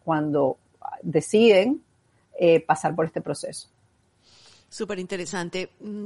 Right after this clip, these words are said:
Speaker 2: sí, pero ¿cómo hacer? Porque, a ver, la gente cuando va a emprender un negocio eh, piensa, bueno, ok,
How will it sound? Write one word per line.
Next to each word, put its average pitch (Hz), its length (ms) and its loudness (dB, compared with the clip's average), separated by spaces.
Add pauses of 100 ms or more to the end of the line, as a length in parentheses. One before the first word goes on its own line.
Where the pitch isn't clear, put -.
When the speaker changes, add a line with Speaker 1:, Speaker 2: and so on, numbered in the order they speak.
Speaker 2:
sí, 220 420 -6
pero 196 220 -6
¿cómo 220 240 -2
hacer? 233 500 -2 (180)
Porque, 196 440 -6 (640)
a 214 120 4
ver, 202 160 0 (260)
la 220 140 -2
gente 240 180 -4
cuando 262 220 -2
va 190 80 2
a - 20 0
emprender 220 420 -4
un 240 160 -4
negocio 226 680 0 (840)
eh, 190 500 -2
piensa, 196 420 0
bueno, 190 320 -2
ok, - 120 -6